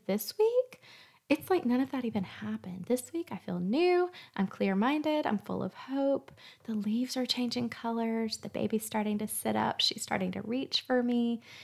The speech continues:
There's just lots of things that are beautiful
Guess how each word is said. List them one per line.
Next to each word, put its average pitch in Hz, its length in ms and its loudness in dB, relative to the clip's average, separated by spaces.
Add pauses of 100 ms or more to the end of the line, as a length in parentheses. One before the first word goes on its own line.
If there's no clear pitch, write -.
(160)
There's - 180 0
just - 380 -2
lots 226 300 -2
of 233 80 -10 (120)
things 233 720 4
that - 360 -8 (540)
are 233 120 -2
beautiful 202 880 -4